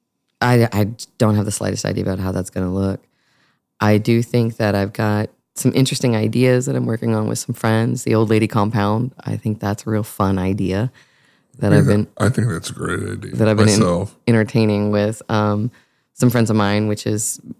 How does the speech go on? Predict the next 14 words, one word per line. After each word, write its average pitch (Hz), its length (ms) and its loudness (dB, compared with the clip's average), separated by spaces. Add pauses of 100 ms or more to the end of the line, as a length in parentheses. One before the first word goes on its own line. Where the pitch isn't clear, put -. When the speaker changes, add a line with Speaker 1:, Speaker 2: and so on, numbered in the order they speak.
(140)
Speaker 1:
essentially 104 500 0
a 95 80 2
real 98 180 0
estate 98 240 -2
investment 92 440 -2
trust, 92 400 -6 (120)
uh, 92 340 0
that 92 420 -2
some 92 380 -2
friends 95 280 -2
of 98 80 -4
mine 92 240 0
have 95 400 -4
about 92 380 -2